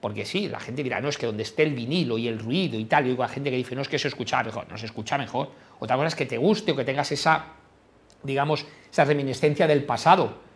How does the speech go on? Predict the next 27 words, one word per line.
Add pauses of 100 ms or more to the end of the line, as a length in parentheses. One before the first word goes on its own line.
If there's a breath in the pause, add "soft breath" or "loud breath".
(120)
pero
evidentemente
las
cosas
cambian
y
hay
que
saber
evolucionar. (260 loud breath)
Entonces,
como
consejo, (140)
y
os
digo
a
todas
las
personas
que
tienen
ya
más
de
cincuenta
años,